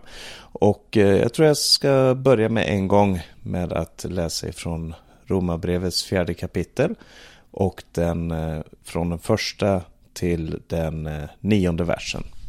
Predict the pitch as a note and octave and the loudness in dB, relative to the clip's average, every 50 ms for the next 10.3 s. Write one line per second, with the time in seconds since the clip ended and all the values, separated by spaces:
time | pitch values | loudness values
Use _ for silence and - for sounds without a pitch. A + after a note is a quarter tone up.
0 | - - F2 D#2+ - - E2+ E2+ F2 E2 - F#2+ F2 F#2+ F2+ D#2 C#2+ - - - | -8 -6 -6 -6 -4 -4 -2 -2 -2 -2 -2 0 2 2 2 2 0 -6 -10 -12
1 | - - - - - - - - - - - - - - - - - - A#2 G2+ | -18 -16 -16 -16 -16 -18 -20 -20 -20 -20 -20 -20 -20 -20 -20 -20 -18 -8 0 6
2 | G#2+ B2+ D3 - - - E3 D3 D3+ C#3+ C#3 C3+ C#3 - - D#3 C#3 A#2+ A#2 A#2 | 6 6 6 6 2 -2 2 2 2 4 4 2 2 2 4 6 6 6 6 4
3 | B2 B2 F#2+ D#2+ D#2 - - - - - F#2 F2 - - - - - A2+ G#2+ F#2+ | 4 4 2 0 0 -4 -8 -6 -2 -2 -2 -2 -2 -6 -6 0 4 4 6 6
4 | F2 D#2+ E2+ E2+ E2+ F#2 A2+ C3 D3 C#3+ C3+ - - - F#2+ D#2 D2 D2 D2+ D2+ | 4 4 2 0 2 2 2 2 2 2 0 -2 0 2 2 2 2 0 -4 -8
5 | - - - - F2 E2+ F2 E2 E2+ - - - A2 G2+ F2 D#2+ E2+ - - - | -10 -14 -12 -4 0 2 2 2 0 -4 0 2 4 4 4 4 0 -2 0 2
6 | F2 E2 F2 E2+ F2+ F2 E2 E2 - - - - - - - - - - - - | 4 4 4 2 2 0 0 0 -2 -2 -6 -6 -4 -2 -4 -4 -4 -6 -6 -6
7 | C2+ - - - - - - - - - E2 F#2 F#2+ G2 G2+ G2+ F#2 F2 F2+ F#2 | -6 -6 -6 -12 -12 -12 -12 -12 -6 -2 0 2 4 6 6 6 6 4 4 4
8 | G#2 A2 A2+ - - A2+ - - F#2+ F2+ E2+ E2+ E2 F2 E2 - - G2 F#2+ F2+ | 4 4 2 2 0 0 2 2 2 2 2 0 0 -2 -2 -2 0 0 0 0
9 | - - - - D#2+ D#2 D#2 D#2+ E2 D#2+ D#2 D#2+ D#2 D#2+ F2 F#2+ G2 F#2+ F2+ F2 | -2 -6 -2 0 0 2 2 0 -2 0 -2 -2 -2 0 2 4 4 4 2 2
10 | F2 F2+ G2 B2 E3 | 2 2 2 2 2